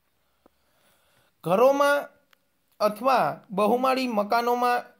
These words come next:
સામાન્ય રીતે પાઇપોના એક સમૂહ દ્વારા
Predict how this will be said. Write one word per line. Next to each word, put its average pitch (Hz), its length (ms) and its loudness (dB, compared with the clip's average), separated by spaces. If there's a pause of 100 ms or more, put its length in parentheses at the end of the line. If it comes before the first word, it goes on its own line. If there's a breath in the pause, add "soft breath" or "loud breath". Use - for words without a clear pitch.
(160)
સામાન્ય 220 480 0
રીતે 214 360 -4
પાઇપોના 220 960 0 (100)
એક 196 280 -4
સમૂહ 202 500 -2
દ્વારા 185 380 2